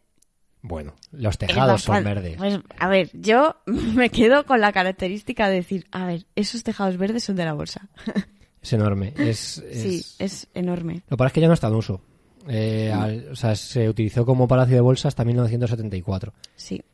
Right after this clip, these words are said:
Speaker 1: Ahora se hace en, en la Cámara de Comercio danesa.
Speaker 2: Sí.
Speaker 1: Pero bueno, el caso, que es un edificio muy chulo para visitar, no se puede entrar, pero ahí está al lado del canal, es, es, es muy bonito, desde luego.
Speaker 2: Sí.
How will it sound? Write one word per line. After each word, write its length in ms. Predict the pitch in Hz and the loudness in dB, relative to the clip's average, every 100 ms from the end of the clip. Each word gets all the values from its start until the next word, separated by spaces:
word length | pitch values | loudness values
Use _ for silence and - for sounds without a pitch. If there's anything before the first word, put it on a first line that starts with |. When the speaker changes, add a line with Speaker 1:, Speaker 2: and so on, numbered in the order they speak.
| _ | _
Speaker 1:
Ahora 440 | - 113 117 117 113 | -2 2 4 4 2
se 180 | 117 | 2
hace 380 | 110 - 120 113 | 2 2 2 2
en, 300 | 107 101 95 104 | 0 -2 -8 -8
en 160 | 95 | -8
la 80 | 92 | -4
Cámara 240 | 104 107 | -2 0
de 80 | 107 | 2
Comercio 340 | 101 101 - 104 | 2 0 0 -2
danesa. 380 | 87 87 - _ 120 _ _ _ | -4 -10 -14 _ -20 _ _ _
Speaker 2:
Sí. 240 | - - - _ _ _ | -16 -16 -16 _ _ _
Speaker 1:
Pero 140 | 101 98 | -6 -2
bueno, 180 | 90 90 _ _ _ | -4 -6 _ _ _
el 120 | 113 | -8
caso, 300 | - 104 90 - _ _ | -2 -2 -4 -14 _ _
que 340 | 107 101 101 | -2 0 0
es 120 | 101 113 | -2 -2
un 80 | |
edificio 560 | 104 95 95 101 95 90 | -2 -2 0 0 0 -4
muy 200 | 127 107 | -6 -4
chulo 160 | 107 107 | -2 0
para 140 | 104 98 | 0 -4
visitar, 460 | 95 104 104 123 - _ _ | -6 -6 -6 -6 -10 _ _
no 120 | 110 | -4
se 100 | 104 | -2
puede 160 | 101 95 | 0 -2
entrar, 240 | 92 123 _ _ _ _ | -4 -10 _ _ _ _
pero 300 | 104 85 - _ _ _ _ _ _ - | -8 -8 -10 _ _ _ _ _ _ -12
ahí 480 | 95 80 82 90 123 | -12 -10 -14 -18 -14
está 300 | 107 110 104 | -8 -4 -4
al 80 | 104 | -4
lado 100 | 101 | -4
del 80 | 98 | -6
canal, 340 | 101 98 113 | -8 -6 -6
es, 300 | 104 90 - | -6 -10 -16
es, 560 | 139 107 113 127 - - | -20 -20 -20 _ -20 -14
es 140 | 123 | -8
muy 120 | 104 104 | -2 -2
bonito, 340 | 90 87 - - | -2 -4 -12 -12
desde 160 | 101 90 | -8 -6
luego. 220 | 90 90 - - | -6 -8 -16 -18
Speaker 2:
Sí. 160 | - | -18